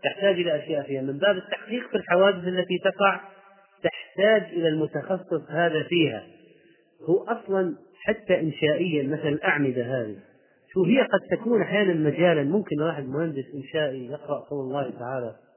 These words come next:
"رفع السماء بغير عمد ترونها". هو من أدرى الناس بقضية أهمية الأعمدة. "والسماء سقف، وجعلنا السماء سقفا ولها سمك". وهو يعرف،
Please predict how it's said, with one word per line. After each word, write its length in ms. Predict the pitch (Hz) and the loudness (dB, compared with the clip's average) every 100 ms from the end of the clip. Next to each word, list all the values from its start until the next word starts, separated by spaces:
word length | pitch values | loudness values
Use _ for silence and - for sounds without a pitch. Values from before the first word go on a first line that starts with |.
| _ _ _ _ _ _ 123 | _ _ _ _ _ _ -6
"رفع 300 | 131 123 117 | -4 -4 -4
السماء 500 | - 123 131 131 117 | -8 -8 -6 -6 -6
بغير 400 | 117 127 120 107 | -6 -6 -6 -6
عمد 540 | 117 120 110 101 95 104 _ _ _ _ | -8 -8 -8 -10 -12 -16 _ _ _ _
ترونها". 560 | 113 110 117 104 92 90 _ _ _ _ _ | -10 -8 -8 -10 -14 -20 _ _ _ _ _
هو 160 | 156 170 | -4 -2
من 180 | 160 156 - | -2 -6 -4
أدرى 260 | 247 226 190 | -2 0 0
الناس 400 | 165 175 190 196 - 151 | -2 -4 -4 -6 -10 -12
بقضية 520 | - 143 170 170 160 - | -8 -6 -4 -4 -6 -8
أهمية 500 | 123 139 160 147 123 | -8 -6 -4 -6 -6
الأعمدة. 500 | 123 123 113 95 95 _ _ _ - | -8 -8 -8 -10 -14 _ _ _ -10
"والسماء 800 | 127 123 _ 156 139 175 185 185 180 - _ | -10 -10 _ -4 -2 -2 -2 -4 -8 -20 _
سقف، 240 | 170 - - - _ _ - | -6 -6 -20 -20 _ _ -12
وجعلنا 460 | 127 131 131 160 156 | -8 -6 -6 -6 -8
السماء 520 | 143 135 147 160 135 - | -10 -10 -8 -8 -8 -8
سقفا 400 | 127 - 113 92 87 _ _ _ _ _ _ _ _ _ _ | -10 -10 -14 -14 -16 _ _ _ _ _ _ _ _ _ _
ولها 480 | 123 151 160 160 147 - | -2 -2 0 -2 -4 0
سمك". 600 | 185 156 - - - - _ _ _ _ | 0 0 -6 -16 -20 -20 _ _ _ _
وهو 280 | 127 147 170 | -6 -2 2
يعرف، 380 | 190 180 143 165 | 2 2 0 -4